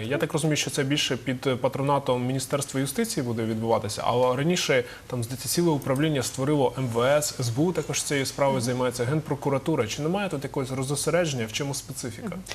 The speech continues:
Speaker 2: По-перше, це не правоохоронний орган. Е, і це агентство не замінить правоохоронні органи.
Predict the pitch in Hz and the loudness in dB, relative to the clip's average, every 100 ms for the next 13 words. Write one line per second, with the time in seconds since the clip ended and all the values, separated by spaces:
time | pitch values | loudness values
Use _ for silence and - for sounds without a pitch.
0 | - - 196 269 233 214 196 185 185 190 | -12 -8 -4 -2 0 0 0 0 0 0
1 | 185 180 175 151 156 - - - - - | 0 0 -2 -4 -10 -18 -20 -20 -20 -20
2 | - - - - - 185 185 170 - 190 | -20 -20 -20 -16 -2 2 4 2 2 2
3 | 180 170 190 208 233 233 185 202 220 202 | 4 2 2 2 2 2 2 4 4 4
4 | 196 202 180 - 165 160 175 165 165 151 | 4 4 2 0 -4 -2 -2 -2 -2 -6
5 | 151 | -6